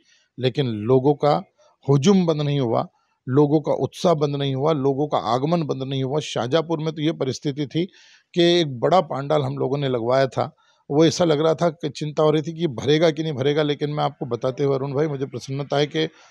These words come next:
मैं पंडाल के पीछे जाकर जब मोदी जी का भाषण चल रहा था तब देखा, ऐसा नरमुंड ही नरमुंड दिखाई दे रहे थे। लोगों की आमद इतनी ज़्यादा होती है, एक ऐसा नेतृत्व है मोदी जी का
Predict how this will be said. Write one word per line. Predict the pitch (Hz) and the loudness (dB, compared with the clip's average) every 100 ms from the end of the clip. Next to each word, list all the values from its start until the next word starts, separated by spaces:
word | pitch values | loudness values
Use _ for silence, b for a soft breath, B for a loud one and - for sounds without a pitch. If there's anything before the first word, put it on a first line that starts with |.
| b 143 | b -2
मैं | 156 | 0
पंडाल | 147 143 160 170 | 2 2 2 0
के | 160 | -4
पीछे | - 151 202 | -10 -2 0
जाकर | 170 151 156 | 2 0 -2
जब | 143 147 | -2 -2
मोदी | 143 143 | -2 -2
जी | 143 | -2
का | 147 | -2
भाषण | 131 117 151 143 | 0 -2 -4 -6
चल | 147 | -4
रहा | 147 | -4
था | 143 | -2
तब | 143 143 | -4 -2
देखा, | 123 131 143 160 _ _ _ - | -2 0 0 -4 _ _ _ -6
ऐसा | 160 - | -2 2
नरमुंड | 175 160 190 220 233 | 4 6 6 6 6
ही | 220 | 6
नरमुंड | 196 151 160 147 | 4 0 -4 -6
दिखाई | 127 - 123 | -6 -8 -8
दे | 104 | -8
रहे | 98 104 | -8 -10
थे। | - 117 _ _ _ _ _ _ _ | -10 -16 _ _ _ _ _ _ _
लोगों | 120 127 160 165 | -8 -2 0 2
की | 190 226 - | 0 -4 -2
आमद | 131 190 240 | 0 2 2
इतनी | 208 156 165 | 0 -2 -6
ज़्यादा | 147 139 151 | -4 -4 -4
होती | 127 135 185 | -6 -8 -2
है, | 190 | -2
एक | 185 - | -2 -4
ऐसा | 127 - 202 214 196 - | -8 -2 2 2 2 -4
नेतृत्व | 104 110 120 - 202 - 156 | -10 -8 -6 -2 -4 -2 -4
है | |
मोदी | 135 117 117 | -4 -4 -4
जी | 104 107 | -4 -6
का | 123 | -4